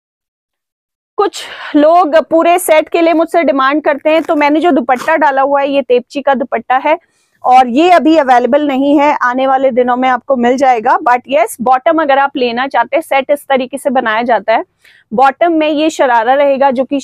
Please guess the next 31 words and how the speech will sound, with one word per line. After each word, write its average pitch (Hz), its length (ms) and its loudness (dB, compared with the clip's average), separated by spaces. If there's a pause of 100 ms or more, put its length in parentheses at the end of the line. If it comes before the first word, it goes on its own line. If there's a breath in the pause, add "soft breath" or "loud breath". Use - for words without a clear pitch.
(100)
जॉर्जेट 247 380 0
शिफॉन 269 460 -2
fabric 247 400 -2
के 285 100 -4
अंदर 254 300 0
है। 294 160 0 (380 loud breath)
अंदर 269 280 0
आपकी 294 320 2
cotton 277 420 2
की 302 140 0
lining 247 400 0
लगी 269 240 2
रहती 254 360 0
है 339 300 4
और, 254 300 2
अ, 254 240 2 (200)
नीचे 277 340 2
आपका 262 360 2
पूरा 262 320 0 (1040)
छह 320 220 2
कलियां 277 360 0
इसमें 277 260 -2
आती 277 360 0
हैं 330 140 2
जो 269 120 0
कि, 269 120 -6 (300)
अ, 240 320 2
hand 311 260 0
embroidered 247 540 0
रहती 233 260 -4
है। 285 60 -4